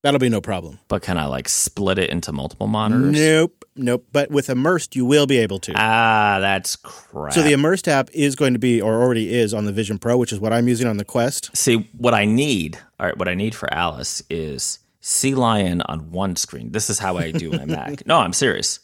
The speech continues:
Speaker 1: Yeah, no, I hear you.
Speaker 2: And RubyMine, 'cause it, like, the, the interface for, like, the, just the basic logic is all Ruby. Uh, yes, I, I rewrote it again.
Speaker 1: I don't know who it is, but I saw a demo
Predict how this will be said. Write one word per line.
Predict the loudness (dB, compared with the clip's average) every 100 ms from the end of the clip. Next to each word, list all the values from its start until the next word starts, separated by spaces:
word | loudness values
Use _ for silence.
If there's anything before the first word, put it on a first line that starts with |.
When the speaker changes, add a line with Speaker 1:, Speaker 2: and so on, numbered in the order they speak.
| _
Speaker 1:
Yeah, | -6 -6
no, | -8
I | -10
hear | -8
you. | -6 -2
Speaker 2:
And | 0 0
RubyMine, | 2 2 2 0 0
'cause | -2 0
it, |
like, | 0 0
the, | -2 -8 -4
the | 0 0 0 -2
interface | 0 0 2 0 -2
for, | -4
like, | -6 -8
the, | -12
just | -12 -12
the |
basic | -8 -8 -8 -10
logic | -10 -10 -14 -14
is |
all | -12 -12
Ruby. | -12 -16 -16 -20 -20 _ _ _ _ -10
Uh, | -8
yes, | 0 2 2 0
I, | -2 0
I | 0
rewrote | 0 -4 -4 -4
it | -4
again. | -4 -2
Speaker 1:
I | 0
don't | 2
know | 2
who | 4 4
it | 4
is, | 2 2 -2 -10 -12 _ _ _
but | -4
I | 2 2
saw | 2 2 2
a | 2
demo | 0 0 -2 -4 -10